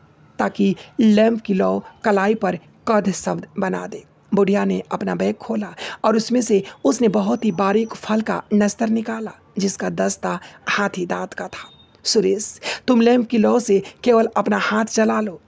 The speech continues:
मैं इस नस्तर से कद का शब्द बना दूंगी।" "अगर इतना सही काम था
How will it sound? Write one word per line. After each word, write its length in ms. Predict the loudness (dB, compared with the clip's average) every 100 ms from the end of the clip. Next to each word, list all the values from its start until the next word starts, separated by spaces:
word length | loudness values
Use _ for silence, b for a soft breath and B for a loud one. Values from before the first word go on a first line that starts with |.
| 0
मैं 140 | 2
इस 160 | 2 2
नस्तर 360 | 0 0 0 0
से 240 | 2 0 -2 B _ 0
कद 220 | 0 0
का 260 | -2 -4 -6 _
शब्द 360 | -6 -2 -2 -2
बना 280 | -4 -4 -8
दूंगी।" 340 | -12 -16 -20 _ _ _ _ -14 B B
"अगर 220 | 2 4 4
इतना 280 | 2 0
सही 220 | 2 2 2
काम 280 | 0 -2
था 240 | -4 -8